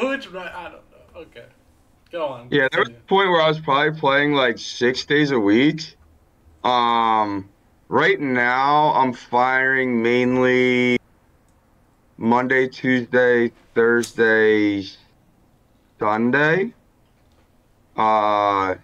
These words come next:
Speaker 2: so those four days, and then, uh, Friday, Saturday is usually when I end up at live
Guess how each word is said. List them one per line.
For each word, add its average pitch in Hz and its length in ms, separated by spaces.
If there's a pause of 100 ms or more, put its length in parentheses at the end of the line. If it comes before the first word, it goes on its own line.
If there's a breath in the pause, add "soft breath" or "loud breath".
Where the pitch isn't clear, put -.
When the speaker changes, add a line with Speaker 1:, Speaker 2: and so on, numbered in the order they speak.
(760)
Speaker 2:
so 127 100
those 139 260
four 143 280
days, 127 420 (540)
and 117 220
then, 110 600 (220)
uh, 98 720 (540)
Friday, 135 380
Saturday 107 640
is 95 120
usually 101 260
when 95 160
I 92 140
end 92 160
up 92 140
at 87 120
live 78 460